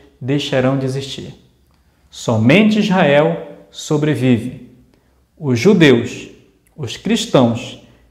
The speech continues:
e todos aqueles que permaneceram fiéis a Deus são deixados vivos.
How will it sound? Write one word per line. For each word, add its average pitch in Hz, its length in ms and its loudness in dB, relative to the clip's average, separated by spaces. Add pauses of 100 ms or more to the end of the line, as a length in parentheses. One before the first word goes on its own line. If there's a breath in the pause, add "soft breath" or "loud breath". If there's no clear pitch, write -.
(140)
e 156 80 -2
todos 226 720 2
aqueles 170 440 0
que - 120 -16
permaneceram 147 640 -2
fiéis 175 580 4
a 160 80 0
Deus 131 420 -4 (340)
são - 280 -6
deixados 135 460 0
vivos. 113 580 -6